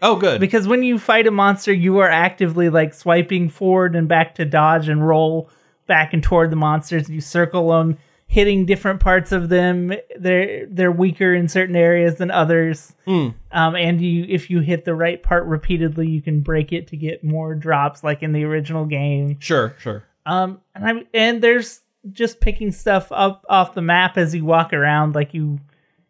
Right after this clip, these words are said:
Speaker 2: I guess you don't really do that in Pokemon, but you do in this.
Speaker 1: Well, you can
Speaker 2: Like
Speaker 1: kinda do that with, like, the stops and
Speaker 2: Yeah.
Speaker 1: stuff.
Speaker 2: And this is kind of the same thing. They're the same locations that are Pokestops are, are, like, resource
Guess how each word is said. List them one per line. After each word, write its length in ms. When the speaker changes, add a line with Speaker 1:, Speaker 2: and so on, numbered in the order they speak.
Speaker 2:
I 60
guess 180
you 60
don't 180
really 220
do 160
that 180
in 140
Pokemon, 480
but 100
you 140
do 160
in 160
this. 400
Speaker 1:
Well, 120
you 80
can 100
Speaker 2:
Like 100
Speaker 1:
kinda 300
do 180
that 220
with, 160
like, 200
the 180
stops 440
and 140
Speaker 2:
Yeah. 300
Speaker 1:
stuff. 140
Speaker 2:
And 160
this 160
is 100
kind 360
of 160
the 100
same 300
thing. 300
They're 200
the 260
same 300
locations 640
that 160
are 120
Pokestops 880
are, 420
are, 340
like, 300
resource 840